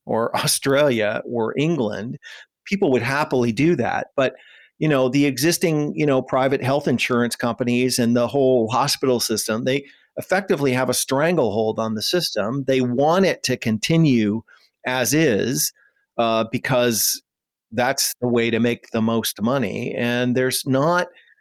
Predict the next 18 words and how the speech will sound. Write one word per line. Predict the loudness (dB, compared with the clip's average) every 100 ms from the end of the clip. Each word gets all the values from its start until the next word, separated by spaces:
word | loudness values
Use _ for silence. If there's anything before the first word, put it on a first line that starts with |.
| _ _ 0
I |
mean, | 4 4
look, | 2 0 -14 -16
it | -12 0 0 2
tells | 2 2 4
you | 4
a | 4
lot | 4 2 2 0 -2 _ _ _ _
about | -4 -4 -4 -2 0 2 2 -2
how | -10 -4 -2
powerful | -2 -4 0 2 0 -2 -6 -6 -6 -8 -12
this | -4 -2 0 -2 -4 -6
stranglehold | -6 -2 -2 0 0 0 2
is | 2 2 2 0 -4 -10 -20 _ -2
that | -2 0
no | -2 2 4
large | 4 4 4 2 0 -2
company, | -4 -2 -4 -4 -10 -14